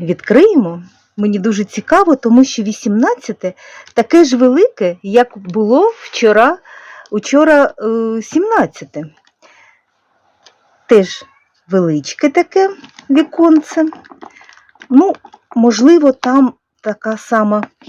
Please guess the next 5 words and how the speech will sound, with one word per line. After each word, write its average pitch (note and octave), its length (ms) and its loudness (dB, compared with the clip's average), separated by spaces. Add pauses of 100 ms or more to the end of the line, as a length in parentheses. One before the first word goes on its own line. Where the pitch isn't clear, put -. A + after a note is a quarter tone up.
(120)
печивка G3+ 720 -2 (220)
в - 20 -20
шоколаді. E3 720 0 (1500)
Так, G3 380 -2 (1120)
тут E4+ 380 0